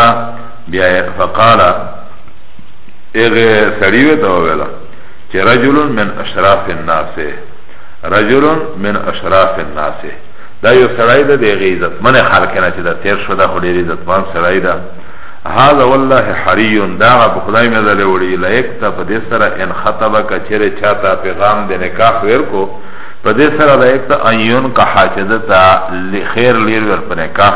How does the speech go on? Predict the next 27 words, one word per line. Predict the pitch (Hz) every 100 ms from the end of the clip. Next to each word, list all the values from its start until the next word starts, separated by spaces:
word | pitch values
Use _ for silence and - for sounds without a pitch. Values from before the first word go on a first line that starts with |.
| -
کړله | 90 80 80 90
شي. | 82 80 85 - - - - -
و | 101
ان | 101 127 127
شفع | - 139 139 147 120
او | 104 101
که | 95 101
چیرې | 107 107
دی | 98 95
سفرشت | 95 90 95 127 135 135
وکړو، | 135 151 147
په |
دې | 113 131 127
سره | 120 107
لایق | 101 117 -
ته | 135 98
ان | 101 95
یشفع | 90 123 98 104 98 95 92
چې | 95 95
ده | 110 -
سفرشت | 98 95 110 117 -
قبیل | 92 90 90 90
کړل | 87 82 -
شي. | 85 82 - - - -
یا | 90
خلک | 113 113 117 -
څنګه؟ | 98 95 101